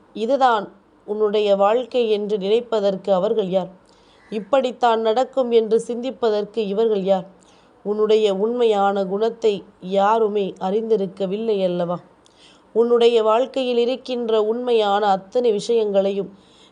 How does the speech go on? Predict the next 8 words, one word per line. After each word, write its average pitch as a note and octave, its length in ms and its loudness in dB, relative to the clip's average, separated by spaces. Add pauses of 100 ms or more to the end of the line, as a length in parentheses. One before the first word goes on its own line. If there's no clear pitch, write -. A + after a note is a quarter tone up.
(120)
இவர்கள் A#3+ 420 4
உன்னோடு A#3 580 2
இருந்து B3+ 360 0
கொண்டு A3 340 2
தெரிந்து A3+ 380 0
வைத்திருந்தாலும் G3 880 -2 (440)
வேண்டும் A3 460 4
என்றே G#3+ 360 0